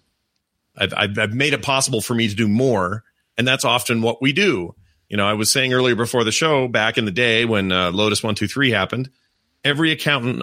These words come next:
on the planet thought, "This is the death of our industry. We are gonna have to get new jobs. What a waste of a C P A, uh, degree that we got, blah, blah, blah." And the opposite happened. It created so many new jobs, and most people who had one kept them.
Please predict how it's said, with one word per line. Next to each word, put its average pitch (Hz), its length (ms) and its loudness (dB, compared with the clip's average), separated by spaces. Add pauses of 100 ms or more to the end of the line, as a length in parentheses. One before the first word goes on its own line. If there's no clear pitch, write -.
on 120 160 0
the 110 80 0
planet 123 540 0
thought, 98 340 0
"This 101 340 0
is 110 140 0
the 107 80 -2
death 101 280 0
of 95 100 -2
our 92 140 2
industry. 87 500 -6 (240)
We 120 260 2
are 107 260 4
gonna 104 200 4
have 98 160 0
to 107 80 -2
get 92 160 0
new 95 120 -2
jobs. 90 540 2
What 104 220 0
a 101 40 2
waste 101 340 0
of 98 80 -4
a 98 40 0
C 92 200 0
P 95 180 0
A, 90 240 2
uh, 90 200 0
degree 87 280 -2
that 87 80 -2
we 90 100 -4
got, 85 320 0
blah, 90 120 2
blah, 87 100 0
blah." 80 240 -2 (420)
And 123 100 2
the 151 80 4
opposite 156 340 2
happened. 85 340 -2 (320)
It 113 120 -2
created 131 460 0 (180)
so - 300 0
many 175 180 2
new 107 180 0
jobs, 87 440 -2 (400)
and 113 300 -2
most 147 260 0
people 120 240 0
who 117 80 0
had 139 260 0
one 120 180 2
kept - 280 -2
them. 101 260 -2